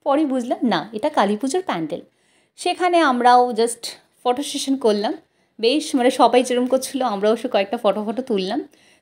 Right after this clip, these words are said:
তারপর আমরা ভেতরে প্রবেশ করলাম, মানে, মণ্ডপের ভেতরে প্রবেশ করলাম। সেখানের মূর্তিটাও বেশ অসাধারণ। আর এদিকে স্বর্গ তো দিদুনের কোলে বসে বেশ মজা করছে।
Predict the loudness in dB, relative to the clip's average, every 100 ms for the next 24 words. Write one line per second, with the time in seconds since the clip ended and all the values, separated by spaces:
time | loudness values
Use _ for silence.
0 | -4 -2 0 2 2 2 -2 -6 -4 -2
1 | 0 0 0 -2 -4 -4 -4 -2 -6 -10
2 | _ -10 -2 0 2 0 -2 -2 0 -2
3 | -2 -4 -6 -6 -6 -6 -10 _ _ _
4 | -8 -4 -2 0 0 -2 -8 -4 -2 0
5 | -2 0 0 0 -4 -6 -8 -14 _ _
6 | _ -6 -2 -2 -2 -2 -4 2 6 6
7 | 6 2 4 4 2 0 0 0 -4 4
8 | 6 6 4 0 2 2 2 0 0 0
9 | 0 2 0 0 -2 -2 -6